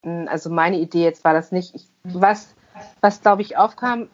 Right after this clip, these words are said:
als, äh, sie bei mir das erste Mal waren, ich hab halt, äh, sehr oft gesagt oder ich hab ganz deutlich gesagt, dass viele Menschen, die unter ihrem Übergewicht leiden, ähm,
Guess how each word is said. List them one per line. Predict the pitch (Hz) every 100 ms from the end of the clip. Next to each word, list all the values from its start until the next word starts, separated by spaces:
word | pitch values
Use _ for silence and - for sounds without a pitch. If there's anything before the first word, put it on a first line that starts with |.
| -
als, | 202 196 -
äh, | - 190
sie | 190
bei | 185 190
mir | 190 202
das | 202
erste | 208 208 208
Mal | 196 185 175
waren, | 190 208
ich | 220 214
hab | 185
halt, | 202 196 190 -
äh, | 165 180 180 180 _ _ _ _ -
sehr | 185 208 202
oft | 196 -
gesagt | - 180 190 190
oder | 185
ich | 190 196
hab | -
ganz | 190 196
deutlich | 196 202 214
gesagt, | 202 196 190 -
dass | 190 - -
viele | - 226 240 233 226
Menschen, | 196 208 208 214
die | 196 196
unter | 185 196
ihrem | 165 175 170 -
Übergewicht | 175 165 156 156 156 -
leiden, | 147 139 160 202 240 349 - _ _ _ _ _ -
ähm, | 190 190 190 190 -